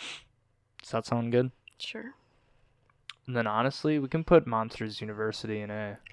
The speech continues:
Speaker 1: I'm not
Speaker 2: Can we
Speaker 1: gonna
Speaker 2: go back
Speaker 1: lie.
Speaker 2: to Finding Dory?
Speaker 1: Yeah, sure.
Speaker 2: Uh,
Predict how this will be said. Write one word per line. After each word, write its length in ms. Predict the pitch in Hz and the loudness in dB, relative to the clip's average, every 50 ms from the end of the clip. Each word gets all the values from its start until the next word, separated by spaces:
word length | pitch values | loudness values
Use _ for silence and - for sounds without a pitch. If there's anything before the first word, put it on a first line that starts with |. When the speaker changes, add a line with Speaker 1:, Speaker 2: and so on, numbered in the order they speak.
| - - | -16 -12
Speaker 1:
I'm 80 | 127 113 | -2 0
not 160 | - 123 - | 2 4 4
Speaker 2:
Can 100 | 277 294 | 4 4
we 40 | 294 | 4
Speaker 1:
gonna 120 | 302 285 | 4 6
Speaker 2:
go 40 | 269 | 8
back 180 | 254 240 233 | 8 8 8
Speaker 1:
lie. 60 | 208 - | 6 -2
Speaker 2:
to 240 | - - 240 220 | -6 -4 -4 -4
Finding 340 | - - 226 214 208 196 196 | 0 0 0 0 0 -2 0
Dory? 380 | 190 196 190 185 185 185 190 - - - - _ _ - - - - - - - - - - | 2 2 2 4 2 0 -2 -8 -12 -20 -20 _ _ -20 -20 -20 -20 -20 -20 -20 -20 -10 -2
Speaker 1:
Yeah, 300 | - 117 113 104 101 101 | 4 4 4 4 4 0
sure. 420 | - - - 110 104 101 101 - - - - | -2 0 0 0 0 -2 -6 -10 -16 -6 -2
Speaker 2:
Uh, 420 | 214 220 208 208 208 208 208 208 | 0 2 2 4 4 2 2 0